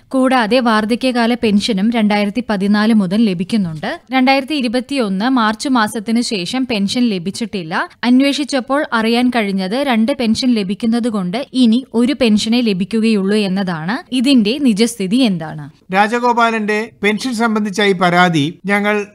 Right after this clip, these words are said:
Speaker 2: പടിയൂർ പഞ്ചായത്തിൽ അന്വേഷിച്ചു. അന്വേഷണത്തിൽ താങ്കൾക്ക് പെൻഷൻ മുടക്കം കൂടാതെ ഓഗസ്റ്റ് മാസം വരെ ലഭിച്ചിട്ടുണ്ട്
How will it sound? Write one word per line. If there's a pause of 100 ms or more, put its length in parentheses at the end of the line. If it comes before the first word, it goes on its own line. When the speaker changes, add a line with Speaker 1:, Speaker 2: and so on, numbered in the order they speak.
(120)
Speaker 2:
പടിയൂർ
പഞ്ചായത്തിൽ
അന്വേഷിച്ചു. (180)
അന്വേഷണത്തിൽ (100)
താങ്കൾക്ക്
പെൻഷൻ
മുടക്കം
കൂടാതെ (160)
ഓഗസ്റ്റ്
മാസം
വരെ
ലഭിച്ചിട്ടുണ്ട്